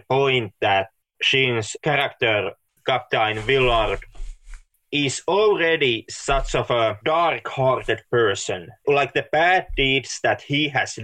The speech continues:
done are already at such a level that Willard has himself become completely desensitized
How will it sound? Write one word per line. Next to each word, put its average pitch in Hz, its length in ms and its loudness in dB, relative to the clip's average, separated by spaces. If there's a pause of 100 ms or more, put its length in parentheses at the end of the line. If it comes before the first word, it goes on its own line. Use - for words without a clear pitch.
done 101 360 2 (360)
are 127 400 2
already 156 640 0
at 135 200 0
such - 360 0
a 123 80 4
level 120 560 0 (460)
that 107 300 2 (340)
Willard 139 500 0
has - 640 -2 (160)
himself 139 800 0
become 113 380 -2
completely 117 720 -2 (100)
desensitized 123 1120 -2